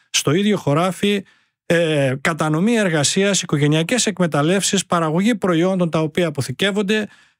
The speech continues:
διεκδίκηση μέσα στο πλαίσιο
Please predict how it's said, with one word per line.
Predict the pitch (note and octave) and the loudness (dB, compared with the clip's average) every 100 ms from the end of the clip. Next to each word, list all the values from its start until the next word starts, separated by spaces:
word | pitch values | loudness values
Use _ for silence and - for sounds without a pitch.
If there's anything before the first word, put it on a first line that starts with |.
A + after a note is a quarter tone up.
| _ | _
διεκδίκηση | - F#3 G#3+ G3+ F#3 B3+ A#3 A#3 G#3 | 0 2 2 2 2 2 2 -2 0
μέσα | G#3+ G3 | 0 -2
στο | - F3 | -2 -4
πλαίσιο | F#3+ G3 F3+ F#3+ F3 D#3 C#3+ | -2 0 0 0 0 0 -4